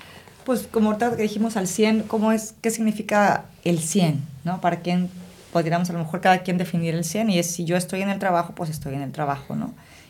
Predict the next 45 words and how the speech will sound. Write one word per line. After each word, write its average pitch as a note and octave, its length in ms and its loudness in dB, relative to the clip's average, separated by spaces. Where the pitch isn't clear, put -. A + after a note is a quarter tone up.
Y E3 40 -10
si F3 100 -2
ya E3 100 2
me F3+ 120 0
fui F#3 120 -4
a F3+ 60 2
mi F3+ 120 2
casa, F3 360 2
pues - 320 -8
ya D#3+ 200 4
sé, - 160 -4
tener E3+ 320 0
esa G3 160 -2
capacidad E3 580 2
de, D#3+ 240 0
de F3 160 4
cerrar. E3+ 360 4
Yo F#3+ 100 2
me G3+ 80 2
acuerdo, G3+ 240 0
mi G3 80 6
papá F3+ 360 6
trabajó F3+ 480 4
en F#3 140 0
Petróleos F3 400 0
Mexicanos D#3 680 -2
y, D3+ 60 0
y F3 80 0
bueno, E3 460 4
se D#3+ 180 2
llevaba F3 540 8
a - 20 4
las D#3+ 160 4
vacaciones F3 800 2
y D#3+ 160 0
se D3 160 0
llevaba E3 420 4
siempre F3 460 2
todo, E3+ 280 8
y F3 40 6
mi, F3 100 6
mi D#3+ 240 4
mamá D#3 300 4
le F3 80 2
decía, E3+ 560 4